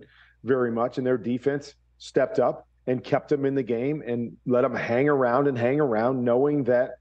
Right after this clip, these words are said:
their quarterback and the playmakers on their team were eventually going to make plays. And,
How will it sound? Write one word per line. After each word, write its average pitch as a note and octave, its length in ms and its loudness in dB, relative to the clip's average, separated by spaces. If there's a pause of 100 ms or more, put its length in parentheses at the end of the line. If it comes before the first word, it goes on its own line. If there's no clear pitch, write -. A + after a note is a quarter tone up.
(340)
their G#2+ 140 -2
quarterback C3+ 680 0
and A#2+ 200 -6
the G#2 40 -6
playmakers C3+ 580 0
on B2 120 0
their B2 120 2
team B2 280 -4
were B2 160 -2
eventually C#3 640 0
going C3 340 0
to C3 160 0
make B2 280 0
plays. D3 420 0
And, B2 140 -2